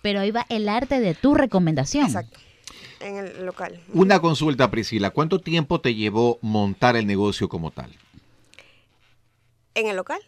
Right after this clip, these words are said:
Speaker 3: En el local.
Speaker 2: En el local como tres, cuatro meses. Claro, porque nosotros conseguimos ese espacio en diciembre del dos mil dieciséis. Sí, diciembre de dos mil dieciséis y nosotros abrimos ya en abril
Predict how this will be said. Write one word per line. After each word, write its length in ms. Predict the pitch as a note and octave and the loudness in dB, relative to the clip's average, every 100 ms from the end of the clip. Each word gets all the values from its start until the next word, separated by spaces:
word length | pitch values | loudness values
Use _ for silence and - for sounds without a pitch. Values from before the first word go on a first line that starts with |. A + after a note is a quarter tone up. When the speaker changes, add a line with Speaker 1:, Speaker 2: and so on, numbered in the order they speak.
| _ _ _ _ | _ _ _ _
Speaker 3:
En 120 | B2 A2+ | 0 2
el 80 | |
local. 320 | F#2 - A1+ - _ | 2 -2 -6 -12 _
Speaker 2:
En 140 | A3 A3 | -10 -8
el 80 | G#3+ | -6
local 400 | G#3 A#3+ C4 C#4+ | -6 -4 -4 -6
como 340 | A3+ G#3+ G3 | -8 -6 -6
tres, 180 | G3 A3 | -8 -10
cuatro 300 | - G3+ G3+ | -10 -10 -10
meses. 480 | E3+ D3 - - - _ _ _ _ | -14 -16 -20 -20 -20 _ _ _ _
Claro, 280 | A3+ G#3 F#3+ | 0 2 2
porque 340 | F#3+ F#3 F#3+ | -2 -4 -4
nosotros 360 | F#3 G3+ G#3+ A#3+ | -4 -6 -8 -8
conseguimos 360 | A3+ G#3+ A3+ A3 | -8 -8 -8 -10
ese 140 | A3 | -12
espacio 340 | - G#3 A#3 | -4 -4 -4
en 60 | A3 | -8
diciembre 480 | F#3+ - A3 A3+ A#3+ | -8 -6 -6 -4 -8
del 100 | A#3 | -8
dos 100 | A3 | -8
mil 300 | G#3+ G#3+ A3 _ _ | -10 -10 -16 _ _
dieciséis. 1700 | A3 G#3 G3+ G3+ - - - - G3 G3 - A3+ E4 G4 - - - _ _ _ | -8 -6 -6 -8 -12 -12 -12 -12 -12 -12 -8 -6 -6 -10 -14 -20 -20 _ _ _
Sí, 220 | - D#3 _ - - - | -14 -14 _ -20 -20 -16
diciembre 360 | G#3 G#3+ B3 B3+ | -8 -4 -4 -4
de 40 | |
dos 20 | B3 | -4
mil 100 | B3+ | -4
dieciséis 600 | A#3 A#3 A3+ C4+ D#4+ - | -6 -6 -4 -4 -4 -6
y 100 | G3+ | -8
nosotros 400 | G3 G3 G3+ G#3 | -8 -8 -8 -6
abrimos 440 | F3+ F#3 F#3+ G3 | -8 -8 -10 -10
ya 80 | F#3+ | -8
en 100 | F#3 | -6
abril 340 | F3+ E3+ D3 | -6 -6 -8